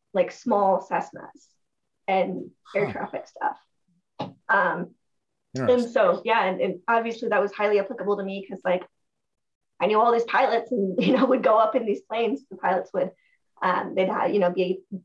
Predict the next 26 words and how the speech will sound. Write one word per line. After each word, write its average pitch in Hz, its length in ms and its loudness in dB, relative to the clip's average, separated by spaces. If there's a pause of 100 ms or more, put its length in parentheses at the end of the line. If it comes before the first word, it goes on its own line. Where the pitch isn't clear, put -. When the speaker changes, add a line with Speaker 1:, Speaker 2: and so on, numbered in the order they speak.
Speaker 1:
they'd 220 200 2
have 208 220 0
to - 80 -14
pay 220 180 0
for - 140 -8
flight 202 180 2
hours 180 220 2
anyway. 180 500 0
And 185 180 -6
so 175 120 -2
it 175 140 -2
didn't, 175 360 -6
it - 20 -4
wasn't 196 320 0
expensive 185 460 -6
to - 80 -16
bring 175 340 -4
me 285 200 -4
a-, - 500 -10
along. 180 460 0
So - 100 -4
I 185 120 0
got 196 200 -2
to - 60 -18
go 247 100 -4
up - 260 -2